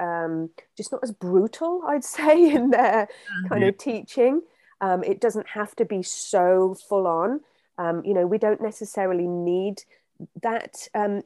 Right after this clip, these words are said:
Speaker 1: that, that power. You know, a lo-, those plants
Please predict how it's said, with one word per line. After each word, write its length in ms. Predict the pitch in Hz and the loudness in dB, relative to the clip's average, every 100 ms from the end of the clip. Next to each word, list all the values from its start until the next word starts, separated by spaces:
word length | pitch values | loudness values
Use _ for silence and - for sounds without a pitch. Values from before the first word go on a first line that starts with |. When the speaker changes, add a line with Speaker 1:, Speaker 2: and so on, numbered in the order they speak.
| - | -6
Speaker 1:
that, 140 | 226 - - | -6 -6 -14
that 240 | 180 226 - _ _ | -8 -8 -8 _ _
power. 640 | - - 208 190 208 262 330 _ _ _ | -16 -14 -6 0 2 0 -2 _ _ _
You 100 | 226 | 2
know, 160 | 220 | 4
a 40 | 226 | 4
lo-, 200 | 226 196 | 2 -2
those 220 | 247 262 | 0 0
plants 600 | - - 277 302 - - | -2 -8 -6 -6 -8 -16